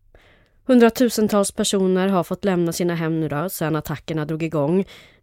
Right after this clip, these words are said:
Siffran ökar varje dag. Du var inne på uppemot åttahundratusen personer nu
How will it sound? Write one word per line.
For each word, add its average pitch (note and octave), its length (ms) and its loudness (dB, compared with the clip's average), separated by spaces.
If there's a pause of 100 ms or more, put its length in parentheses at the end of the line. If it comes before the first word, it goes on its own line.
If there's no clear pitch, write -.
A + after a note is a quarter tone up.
(120)
Siffran A3 440 4
ökar F#3 760 2
varje F#3 220 4
dag. F3+ 260 2
Du G3+ 80 2
var F#3 80 2
inne F3+ 180 2
på F#3+ 120 -2
uppemot F#3 500 -2
åttahundratusen F3+ 840 0
personer G#3+ 480 2
nu E3 200 2